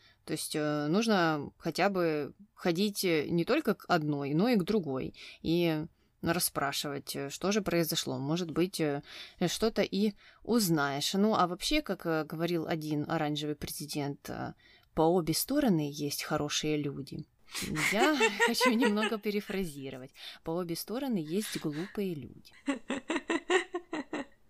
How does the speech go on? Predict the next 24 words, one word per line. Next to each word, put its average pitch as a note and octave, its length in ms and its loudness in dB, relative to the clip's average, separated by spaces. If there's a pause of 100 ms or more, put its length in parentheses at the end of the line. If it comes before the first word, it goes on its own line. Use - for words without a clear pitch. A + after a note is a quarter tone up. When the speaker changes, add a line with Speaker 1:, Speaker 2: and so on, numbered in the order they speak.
(880)
Speaker 2:
Это B3+ 460 4
верная G#3+ 500 2
оценка, G3+ 420 -2
э, F3+ 720 0
этой F#3+ 180 -4
ситуации, G#3 760 0 (220)
как G#3 160 -2 (200)
и A3 140 2
любой F#3+ 440 0
ситуации F#3+ 680 0
в E3 60 -6
этом F#3 280 -2
сериале. D#3+ 500 -4 (1500)
Speaker 1:
Комментарий G#3 420 0
последний. D3 500 -8 (520)
Как C4+ 220 -2
Федерико G3 720 0
не F3+ 140 4
стыдно G#3+ 520 0
смотрит G#3 640 0
на A3 160 4
Марту, G3+ 560 2 (120)
как - 180 -4
маньяк, C#4 680 4